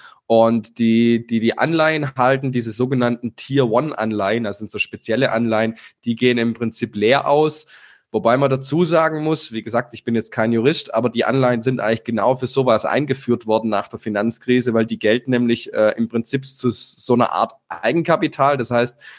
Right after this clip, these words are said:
wenn die Bank pleite geht, dann werden die nämlich umgewandelt in Eigenkapital und werden dann genau für sowas verwendet. Und da die Credit Suisse offensichtlich so wenig Kohle hatte, dass nicht mal das Geld dieser Tier eins Anleihen ausreicht, gehen die jetzt entsprechend leer aus.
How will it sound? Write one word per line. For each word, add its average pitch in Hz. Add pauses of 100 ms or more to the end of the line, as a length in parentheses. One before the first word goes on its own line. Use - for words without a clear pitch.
wenn 131
die 147
Bank 139
pleite 131
geht, 139
dann 123
werden 127
die 151
nämlich 139
umgewandelt 135
in 120
Eigenkapital 117 (180)
und 113
werden 117
dann 117
genau 110
für 120
sowas 113
verwendet. 107
Und 98
da 104
die 110 (280)
Credit 135
Suisse 147 (180)
offensichtlich 139
so 165
wenig 143
Kohle 139
hatte, 127
dass 123
nicht 139
mal 120
das 120
Geld 131
dieser 117
Tier 110
eins 143
Anleihen 104
ausreicht, 110
gehen 110
die 110
jetzt 120
entsprechend 107
leer 123
aus. 143